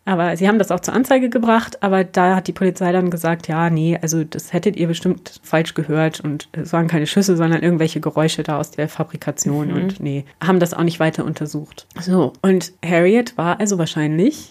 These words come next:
Speaker 1: nach den Beweisen, die man bis jetzt gefunden hat, wahrscheinlich am elften September in dieser Fabrik erschossen worden. Und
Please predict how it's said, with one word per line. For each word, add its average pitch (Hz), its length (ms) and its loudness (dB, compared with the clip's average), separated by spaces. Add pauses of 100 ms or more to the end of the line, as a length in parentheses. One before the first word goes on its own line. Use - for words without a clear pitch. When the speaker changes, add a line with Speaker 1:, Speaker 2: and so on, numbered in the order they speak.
Speaker 1:
nach 156 360 0
den 151 360 -4
Beweisen, 156 480 0
die 170 100 0
man 156 220 0
bis 156 180 -6
jetzt 147 240 -6
gefunden 196 420 0
hat, 208 360 0
wahrscheinlich 156 640 -2
am 160 180 0
elften 160 340 2
September 165 720 0
in 175 260 2
dieser 160 200 0
Fabrik 180 440 -4
erschossen 170 420 -4
worden. 156 540 -4
Und 175 420 2